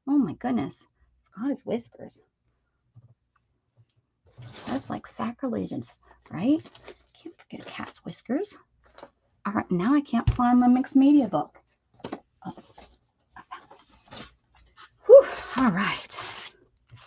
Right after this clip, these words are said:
Oh, oh, oh, oh, oh, oh, oh. Somehow that one got out there. All right, all right, all right. I need, um,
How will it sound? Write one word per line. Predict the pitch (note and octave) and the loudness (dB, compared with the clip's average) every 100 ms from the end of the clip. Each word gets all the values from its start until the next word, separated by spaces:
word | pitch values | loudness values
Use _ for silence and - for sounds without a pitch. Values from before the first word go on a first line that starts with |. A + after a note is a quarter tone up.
| - - - _ - - - - - - - - - - - - - - - - B3 | -18 -10 -10 _ -20 -18 -18 -20 -18 -16 -14 -16 -18 -20 -18 -18 -20 -20 -20 -20 -12
Oh, | C4+ - | -12 -6
oh, | A#3+ - | -6 -4
oh, | A#3+ - | -8 -6
oh, | A#3 - | -8 -6
oh, | - - - | -10 -8 -8
oh, | C4+ - C#4+ - - - - - _ _ - | -8 -6 -10 -10 -16 -16 -12 -12 _ _ -20
oh. | A#2+ - - - - B2 _ _ _ _ - - - - - | -20 -20 -20 -20 -20 -20 _ _ _ _ -20 -20 -20 -20 -10
Somehow | A#3 A3+ F3+ | -8 -8 -8
that | F#3+ B3+ | -8 -6
one | F#3+ | -6
got | F#3 F3 | -8 -12
out | F3 F#3 - | -12 -14 -12
there. | F#3 F#3+ - - - - | -14 -14 -18 -20 -12 2
All | B3+ C4+ | 6 6
right, | A#3+ C4+ C#4 B3+ A#3+ | 6 6 6 6 4
all | C4+ D4+ | 4 2
right, | D4+ D4+ | 4 2
all | C#4+ | 2
right. | C#4+ C4+ A#3+ - - - - - - | 0 4 2 2 -10 -20 -20 -16 4
I | C4+ D4+ E4 D#4+ | 8 10 10 8
need, | C#4+ C#4 C#4 C4+ C4+ C4+ C4+ C4+ C4 - | 8 6 4 4 4 4 4 4 2 0
um, | A3 A3 G#3+ G#3 G#3 | 0 0 2 0 -2